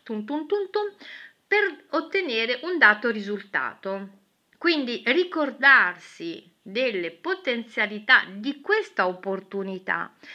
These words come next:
di realizzare il legaccio a rovescio,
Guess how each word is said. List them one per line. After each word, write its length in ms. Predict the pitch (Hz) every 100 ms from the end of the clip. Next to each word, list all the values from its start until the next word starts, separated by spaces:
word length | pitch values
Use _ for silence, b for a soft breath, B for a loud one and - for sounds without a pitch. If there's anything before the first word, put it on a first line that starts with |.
| B
di 140 | 214
realizzare 680 | 240 240 240 208 214 180 170
il 80 | 175
legaccio 760 | 196 202 226 214 208 - - 175
a 140 | 180
rovescio, 760 | 185 196 196 190 - - 233